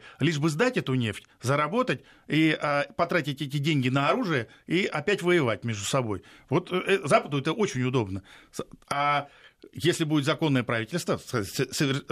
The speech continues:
совершенно понятно, что тогда будет фиксированная цена на нефть, они будут участвовать, э, соответственно, на бирже и так далее и тому подобное. То есть совершенно законный процесс. Сейчас этого нет.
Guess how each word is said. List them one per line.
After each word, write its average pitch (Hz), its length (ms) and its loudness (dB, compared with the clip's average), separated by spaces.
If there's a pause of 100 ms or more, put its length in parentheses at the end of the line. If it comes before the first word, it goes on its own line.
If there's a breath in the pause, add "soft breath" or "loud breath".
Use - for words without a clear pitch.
(140)
совершенно 160 400 0
понятно, 160 240 -2
что - 100 -14
тогда 131 240 -2
будет 127 220 0
фиксированная 117 720 0 (320 loud breath)
цена 165 260 2
на 110 140 0
нефть, 160 260 0 (280 soft breath)
они 240 160 2
будут 139 220 0
участвовать, 117 600 -2
э, 107 280 0
соответственно, 123 640 -2 (260 soft breath)
на 127 160 2
бирже 196 440 0 (140)
и 202 60 -4
так 196 160 0
далее 214 200 0
и - 20 -8
тому 170 140 0
подобное. 113 380 -2
То 185 80 0
есть - 120 -2 (280 loud breath)
совершенно 190 420 2
законный 165 380 2
процесс. 135 420 -4 (240 loud breath)
Сейчас 247 360 2
этого 185 340 0
нет. 113 260 -2